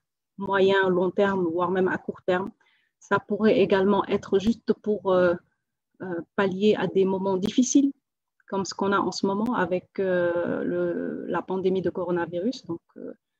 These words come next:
beaucoup de monde est impacté et partout dans le monde. Et on sait que l'épargne a, a beaucoup aidé ceux qui avaient pu engranger suffisamment de fonds pour pouvoir tenir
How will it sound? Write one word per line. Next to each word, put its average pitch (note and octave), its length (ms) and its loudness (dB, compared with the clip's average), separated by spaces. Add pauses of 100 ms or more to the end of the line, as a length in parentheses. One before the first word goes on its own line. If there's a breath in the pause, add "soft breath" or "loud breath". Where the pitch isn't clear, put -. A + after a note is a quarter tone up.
(300)
beaucoup A3+ 260 0
de G3+ 100 4
monde G3+ 280 4
est E3+ 180 4
impacté F#3+ 720 2
et F#3 60 2
partout G3+ 320 -2
dans F3+ 140 4
le F3+ 60 6
monde. G3+ 280 0 (240)
Et F3 440 0
on F3+ 200 -4
sait G#3+ 200 2
que G3 340 0
l'épargne G3 720 2
a, F3+ 340 0
a F3+ 40 -2
beaucoup F#3+ 380 -6
aidé G3 280 4
ceux G3+ 180 0
qui - 180 -6
avaient F3+ 220 0
pu G3+ 260 -4
engranger F3+ 960 -4 (420)
suffisamment F#3 640 2
de F3 120 -2
fonds F3+ 340 -8 (220)
pour E3+ 100 -12 (200)
pouvoir F#3 340 -4
tenir F3 420 -6